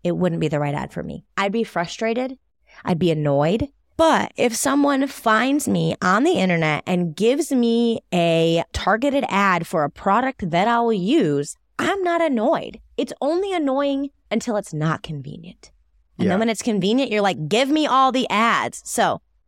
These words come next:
Speaker 1: a survey actually found that U S consumers, seventy-eight percent of U S consumers don't mind ads or messages in their podcasts. So we expect it, we like it,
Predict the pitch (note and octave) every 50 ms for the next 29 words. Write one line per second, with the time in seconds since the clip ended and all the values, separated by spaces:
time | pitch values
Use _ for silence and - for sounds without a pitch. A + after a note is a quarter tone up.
0 | _ _ _ A#3 B3+ A3+ - B3+ C4+ D4 C4 C#4 C4 - A3 A3 A3+ A3 - -
1 | A3+ A3 G#3+ G#3 G#3 G3 F#3+ F#3+ F#3 F3+ E3+ E3+ E3 E3+ F3+ - _ _ _ _
2 | _ - - - G#3 G#3+ A3+ B3 B3+ F3 - - C#4+ B3 A#3 - G#3+ A3 A3+ A3
3 | G#3+ - A#3 A3 A3+ B3 A#3 A3+ G3 F3+ - G3 F#3+ - F3 F3 E3 - - -
4 | F3+ F3+ F3+ - F3 F3 F#3 F#3 F#3+ - G#3 F#3 - F#3+ F#3 F#3 F3+ F3 - -
5 | - C3+ C#3+ D#3+ E3 F#3 B3 C4 - G#3+ F#3 F3+ G3 G3+ G3+ G#3 G3 - F3 G3
6 | F3+ D3+ D3+ D#3 E3+ F3+ - - _ _ _ _ _ _ _ _ F#3 G#3 A#3 A#3+
7 | A3+ F#3 G3 F#3+ - F3 D#3+ D3 D#3 D3+ D#3+ D#3 - - - F#3+ G#3 A3+ A3 G#3+
8 | G#3+ G#3 B3+ F4 G4+ C4+ - - - - - - - - - - - _ _ _
9 | _ _ _ _ - - - A#3 F#3+ D3+ - - _ _ - - F#3+ D#3+ - -
10 | - - F3 E3 - _ - E4+ F#4+ F#4+ - _ _ _ _ _ _ _ _ _
11 | _ _ F#3+ F3 E3 E3+ E3+ F#3+ - C4 C4 C4 -